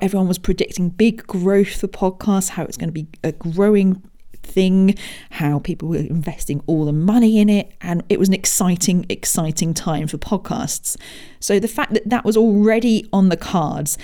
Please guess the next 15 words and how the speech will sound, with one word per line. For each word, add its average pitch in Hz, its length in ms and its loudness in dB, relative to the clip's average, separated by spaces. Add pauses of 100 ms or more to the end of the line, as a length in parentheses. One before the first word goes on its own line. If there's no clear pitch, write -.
(260)
and 196 80 2
then 208 120 2
we 226 80 6
have 214 220 -4
this - 220 -4
unique 214 840 2
set - 300 -2
of 202 80 2
circumstances 180 1000 -2
in 190 160 2
lockdown - 640 0
as - 140 -2
well, - 360 2
where 165 280 0
people 160 480 -4